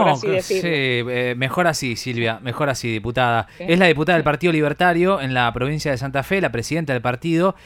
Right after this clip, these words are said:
Speaker 2: En Pellegrini, España, tienen este local. Eh,
Speaker 1: Sí,
Speaker 2: ya estará
Speaker 1: sí,
Speaker 2: en
Speaker 1: sí.
Speaker 2: libertad quizás este hombre, quedará la causa penal.
Speaker 1: Sí, me imagino que no debe haber tenido, eh, habrá quedado unas horas en, en averiguación de antecedentes.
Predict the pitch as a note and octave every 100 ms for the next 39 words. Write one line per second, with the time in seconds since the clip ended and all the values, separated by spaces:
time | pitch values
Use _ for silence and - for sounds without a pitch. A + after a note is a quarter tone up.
0 | - C3 C#3 D3+ D3 D#3 A#3 G#3+ C3 B3+
1 | A3+ C3+ A#2 B2+ B2 - A#2 A2 G#2 F#2+
2 | - - - - - - C#3+ C#3 C3+ C3
3 | B2+ E4 F#4+ - - C#4 C4+ C4 B3 E3+
4 | - G#4 - A2+ G#2+ - F#2 - G#2 G2+
5 | G2+ A#2 A#2 G3+ C#3+ C3 B2 A#2+ G#3 D#3+
6 | G2+ - _ _ _ _ _ _ _ _
7 | _ _ E4 F4 A#3+ A3+ A3 - D#4+ C4+
8 | F#3+ F#3 G3 G#3 G3+ G3 F#3 E3 D3+ E3+
9 | F3+ - E3 F3 F#3 D#3 - - D#3 -
10 | - E3 F3 F3+ F3 E3+ F3 F3 F3 A3
11 | A3 A3 G3+ F3+ E3 E3 D#3+ F3 F3+ F#3+
12 | F3+ E3 D3+ G3 F#3 E3 D#3+ - F#3 A#3+
13 | B3 A3 A#3+ C4+